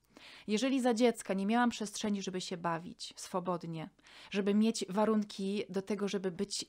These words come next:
całkowicie osobą skupioną na, e, przyjemności. Nie wiem, no mo-, m-, sport jakaś. Ja akurat tańczyłam przez cztery lata w teatrze tańca. Tam się tak zatracałam, zapominałam, że nic nie istniało.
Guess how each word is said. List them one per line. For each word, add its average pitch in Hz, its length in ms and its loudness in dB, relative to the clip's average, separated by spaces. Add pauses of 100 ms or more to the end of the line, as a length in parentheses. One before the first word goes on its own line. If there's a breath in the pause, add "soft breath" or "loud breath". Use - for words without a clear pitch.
całkowicie 196 1080 0
osobą 214 600 0
skupioną 196 540 -4
na, 175 320 2 (360 loud breath)
e, 175 420 -2 (140)
przyjemności. 240 840 2
Nie 247 120 2
wiem, 185 240 -2
no 277 80 2
mo-, 277 100 4
m-, 220 200 0 (140)
sport - 500 2 (160)
jakaś. 165 300 -2
Ja 226 140 4
akurat 240 220 2
tańczyłam 247 380 6
przez 196 160 -4
cztery 190 260 0
lata 185 240 4
w 180 60 -4
teatrze 185 300 0
tańca. 180 520 2 (340 loud breath)
Tam 226 160 4
się 233 120 4
tak 262 200 6
zatracałam, 240 500 4
zapominałam, 220 760 4 (320 loud breath)
że 233 160 4
nic 277 320 4
nie 285 80 4
istniało. 180 520 -2